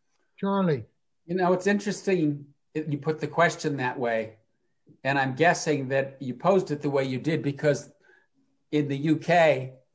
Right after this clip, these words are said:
Speaker 2: there's a lot of media attention to the special relationship.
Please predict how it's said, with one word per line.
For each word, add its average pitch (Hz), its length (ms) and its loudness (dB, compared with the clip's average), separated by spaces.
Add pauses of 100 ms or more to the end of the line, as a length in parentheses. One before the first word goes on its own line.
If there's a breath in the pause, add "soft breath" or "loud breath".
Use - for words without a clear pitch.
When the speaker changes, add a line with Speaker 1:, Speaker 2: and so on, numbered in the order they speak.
(160)
Speaker 2:
there's 131 240 0
a 143 80 4
lot 139 260 6
of 135 120 0
media 147 460 2
attention 123 520 -6
to - 100 -12
the 117 100 -10
special 131 440 -2
relationship. 127 920 -4